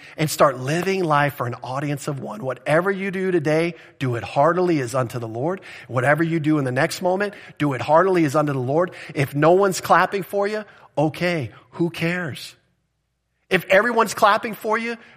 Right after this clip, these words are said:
don't read your press clippings. Don't get too excited about yourself. You know, as a, as a lifelong Dallas Cowboy fan,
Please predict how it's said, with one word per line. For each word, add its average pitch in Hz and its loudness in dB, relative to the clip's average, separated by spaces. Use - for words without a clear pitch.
don't 185 4
read 196 -2
your 202 0
press 185 0
clippings. 120 -6
Don't 202 4
get 233 2
too 262 2
excited 214 4
about 160 2
yourself. 147 0
You 139 0
know, 147 4
as 147 4
a, 139 0
as 151 4
a 127 0
lifelong 175 4
Dallas 156 6
Cowboy 156 0
fan, 113 -6